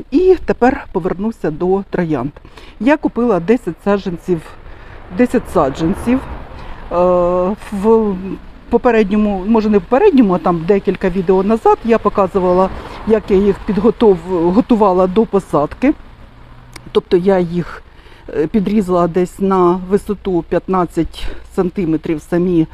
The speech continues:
е, оці пагінці від корня. Е, замочила в корневіні в воді і тримала приблизно одні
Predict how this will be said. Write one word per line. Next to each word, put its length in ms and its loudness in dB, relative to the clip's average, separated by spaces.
е, 280 0
оці 240 -2
пагінці 680 -2
від 140 -2
корня. 500 2
Е, 260 4
замочила 680 2
в 280 4
корневіні 960 2
в 220 -4
воді 480 0
і 160 6
тримала 580 0
приблизно 720 2
одні 480 0